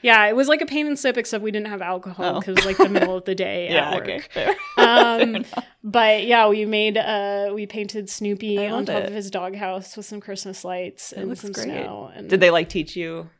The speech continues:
Speaker 1: Yeah,
Speaker 2: to
Speaker 1: they
Speaker 2: do
Speaker 1: were,
Speaker 2: it?
Speaker 1: like, showed, it's steps, step
Speaker 2: That's
Speaker 1: by
Speaker 2: cool.
Speaker 1: step. Otherwise, I would never
Speaker 2: Oh,
Speaker 1: have
Speaker 2: yeah.
Speaker 1: been able to accomplish it.
Speaker 2: I like that. I've never done one of those before. I'd like to
Speaker 1: Would
Speaker 2: do one
Speaker 1: recommend.
Speaker 2: sometime.
Speaker 1: It's fun.
Speaker 2: Yeah,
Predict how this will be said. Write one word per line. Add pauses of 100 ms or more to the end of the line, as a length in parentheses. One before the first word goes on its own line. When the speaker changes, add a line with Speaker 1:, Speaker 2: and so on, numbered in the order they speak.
(100)
Speaker 1:
Yeah,
Speaker 2:
to
Speaker 1:
they
Speaker 2:
do
Speaker 1:
were,
Speaker 2:
it?
Speaker 1:
like,
showed,
it's
steps, (100)
step
Speaker 2:
That's
Speaker 1:
by
Speaker 2:
cool.
Speaker 1:
step.
Otherwise,
I
would
never
Speaker 2:
Oh,
Speaker 1:
have
Speaker 2:
yeah.
Speaker 1:
been
able
to
accomplish
it. (180)
Speaker 2:
I
like
that.
I've
never
done
one
of
those
before.
I'd
like
to
Speaker 1:
Would
Speaker 2:
do
one
Speaker 1:
recommend.
Speaker 2:
sometime.
Speaker 1:
It's
fun.
Speaker 2:
Yeah,